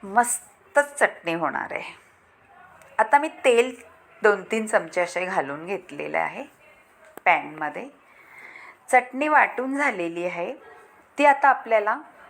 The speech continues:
परतून घ्यायची आहे. परतल्यानंतर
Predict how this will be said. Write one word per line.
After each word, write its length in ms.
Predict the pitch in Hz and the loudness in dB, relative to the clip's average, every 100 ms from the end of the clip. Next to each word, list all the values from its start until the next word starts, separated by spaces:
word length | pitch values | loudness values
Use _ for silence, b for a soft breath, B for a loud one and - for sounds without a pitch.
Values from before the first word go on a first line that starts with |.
| - - - - - - - - - - | -20 -20 -20 -20 -20 -20 -20 -20 -8 2
परतून 500 | 233 175 - 208 220 | 2 2 -6 -4 -2
घ्यायची 460 | 240 160 - - - | -2 -4 -6 -14 -14
आहे. 240 | - - - - - - - B B B B B - | -14 -16 -20 -20 -20 -20 -20 B B B B B 4
परतल्यानंतर 920 | 254 254 262 302 311 302 262 247 | 4 4 0 2 2 2 0 0